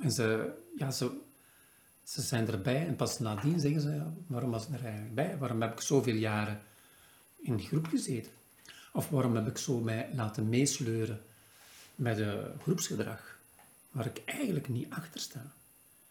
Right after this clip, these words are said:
Dat zijn eigenlijk boeiende vragen die velen zich toch iets te weinig stellen, volgens mij.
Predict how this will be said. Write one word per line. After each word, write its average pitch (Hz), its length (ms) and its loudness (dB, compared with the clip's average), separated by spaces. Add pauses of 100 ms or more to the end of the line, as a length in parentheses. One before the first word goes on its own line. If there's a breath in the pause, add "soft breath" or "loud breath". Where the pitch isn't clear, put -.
(1040 soft breath)
Dat 156 120 -4
zijn 151 140 2
eigenlijk 117 180 2
boeiende 139 280 8
vragen 143 360 0
die 120 140 2
velen 135 280 4
zich 120 180 -2 (260)
toch - 220 -4
iets 175 240 -2
te 180 100 0
weinig 143 300 2
stellen, 117 340 -4
volgens 117 340 -6
mij. 135 160 -6